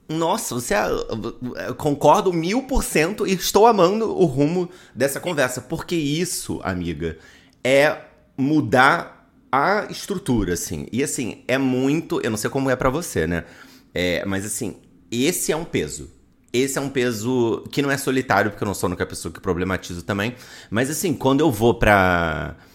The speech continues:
mesa de audiovisual e tal, e eu falo de questões L G B Ts,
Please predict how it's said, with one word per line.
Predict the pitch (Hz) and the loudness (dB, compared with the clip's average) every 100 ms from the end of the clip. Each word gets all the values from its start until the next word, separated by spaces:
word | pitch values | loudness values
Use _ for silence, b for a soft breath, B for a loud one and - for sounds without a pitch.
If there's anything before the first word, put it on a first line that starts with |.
| b b | b b
mesa | 95 113 120 104 90 90 | -2 0 2 0 -4 -2
de | 95 | 2
audiovisual | 98 101 101 95 95 92 101 107 | 2 0 -4 -2 2 6 8 6
e | 98 | 4
tal, | 107 107 | 4 6
e | 101 | 4
eu | |
falo | 92 113 110 | 0 0 -2
de | 101 | -4
questões | 113 - 107 101 - | -6 -6 -4 -4 -2
L | 101 | -2
G | 92 | -2
B | 92 95 | -2 0
Ts, | 107 104 | -2 -4